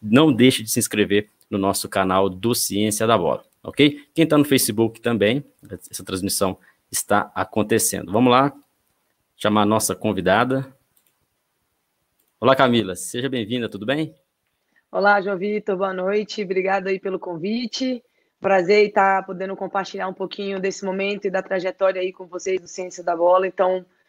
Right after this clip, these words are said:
Speaker 2: muito obrigado pela oportunidade.
Speaker 1: Valeu, Camila, eu que agradeço a sua participação,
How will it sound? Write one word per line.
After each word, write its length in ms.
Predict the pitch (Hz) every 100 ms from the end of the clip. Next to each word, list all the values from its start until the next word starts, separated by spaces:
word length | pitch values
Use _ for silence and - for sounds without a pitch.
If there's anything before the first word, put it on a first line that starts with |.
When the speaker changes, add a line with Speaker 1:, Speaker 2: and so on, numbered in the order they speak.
| _ 180
Speaker 2:
muito 200 | 180 185
obrigado 360 | 202 196 196
pela 180 | 202 196
oportunidade. 960 | 196 214 175 208 208 180 160 151 135 143 _ _ _ _ _ _ _ _ _ _ _ _ _ _ _ -
Speaker 1:
Valeu, 240 | 92 104
Camila, 380 | 107 95 110 113
eu 100 | 110
que 80 | 113
agradeço 800 | 107 98 85 107 117 - 107
a 80 | 101
sua 260 | - 95 95
participação, 800 | 92 90 - 117 - 113 170